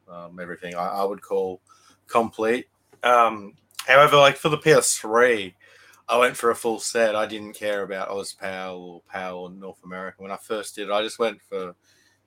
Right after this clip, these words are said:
if it played in English, I picked it up. I went for a full English set. Didn't matter. I just went for the cheapest version. It wasn't until, <clears throat> excuse me, I actually completed that set. I then went, "All right, now I've completed this. I've got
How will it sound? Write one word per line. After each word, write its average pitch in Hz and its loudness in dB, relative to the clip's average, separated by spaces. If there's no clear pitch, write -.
if - -10
it - -10
played 147 4
in 135 -2
English, 127 -4
I 113 -4
picked - -12
it 95 -12
up. 90 -8
I 107 -8
went 113 -2
for 110 -4
a - -10
full 143 2
English 120 -4
set. 95 -10
Didn't 120 -6
matter. 120 2
I 117 2
just 120 -8
went 117 -10
for 98 -20
the 101 -14
cheapest 127 -6
version. 104 -12
It 151 2
wasn't 156 6
until, 123 2
<clears throat> - -4
excuse - -14
me, 92 -12
I 117 6
actually 117 0
completed 165 0
that 113 -2
set. 104 -2
I 107 0
then 104 -2
went, 98 -6
"All 143 4
right, 117 4
now 135 2
I've 123 0
completed 120 -4
this. - -10
I've 113 -4
got 110 -4